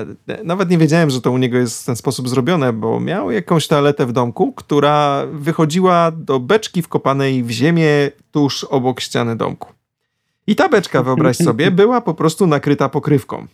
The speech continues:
Speaker 1: Tylko i wyłącznie. I koniec, żeby było łatwo to opróżnić. I oczywiście w środku nocy, jak, e, były dwie imprezy, i impreza u niego, i impreza u mnie, to z kumplem od nas postanowiliśmy pójść nastraszyć ich i wyruszyliśmy w nocy, oczywiście bez latarek, żeby nas nie nakryli.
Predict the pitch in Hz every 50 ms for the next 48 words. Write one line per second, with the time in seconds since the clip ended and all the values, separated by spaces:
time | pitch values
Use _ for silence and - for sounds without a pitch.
0 | _ _ - 294 285 - 240 196 175 151 156 151 123 110 104 98 - - 110 -
1 | 370 415 403 - 190 139 131 131 131 - - - 247 233 359 381 415 359 294 285
2 | 320 262 214 180 180 180 - 170 151 - - 117 - 156 151 139 120 - 170 175
3 | - - - - 147 156 160 156 160 160 160 160 - 185 180 185 170 - 208 185
4 | 180 175 160 - - - - 180 170 175 - - 180 160 156 151 151 - - 175
5 | 170 170 165 160 156 151 147 143 139 - 156 151 147 147 139 135 135 151 147 143
6 | 139 135 156 160 156 143 - 147 147 147 135 123 135 127 127 127 127 123 123 123
7 | 120 - 135 131 117 123 117 120 120 123 135 147 135 135 127 123 120 120 110 120
8 | 123 120 127 123 135 135 123 123 127 135 160 170 - - _ _ _ _ _ _
9 | - 156 147 - - - 165 151 143 156 151 151 147 143 143 139 143 151 160 -
10 | - - 180 - - 147 143 139 131 147 139 135 - 151 - - 139 143 139 147
11 | 131 - - 139 135 - - 139 - 143 135 127 - - 127 120 127 123 131 120
12 | - 127 131 135 - - 135 123 120 117 113 117 120 123 127 120 - 156 151 135
13 | 110 - 127 131 - - 131 120 127 117 127 120 - - 123 120 120 113 110 110
14 | 110 113 117 117 - 123 120 110 113 - - 131 143 147 170 190